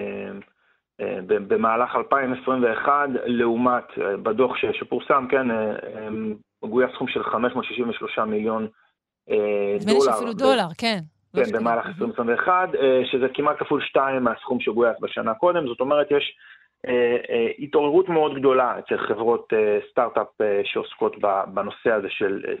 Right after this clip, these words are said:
Speaker 1: צמצום בזבוז המזון, וזה חיובי מאוד.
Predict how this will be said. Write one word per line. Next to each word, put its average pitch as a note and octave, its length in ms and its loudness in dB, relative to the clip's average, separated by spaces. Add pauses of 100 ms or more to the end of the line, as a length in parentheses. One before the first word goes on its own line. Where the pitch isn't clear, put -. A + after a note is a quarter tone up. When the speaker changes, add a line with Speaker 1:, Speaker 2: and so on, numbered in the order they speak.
Speaker 1:
צמצום B2 400 -2
בזבוז G#2+ 340 -4
המזון, G#2+ 400 -2 (720)
וזה F3 480 0 (480)
חיובי G#3 320 4
מאוד. A#3 280 0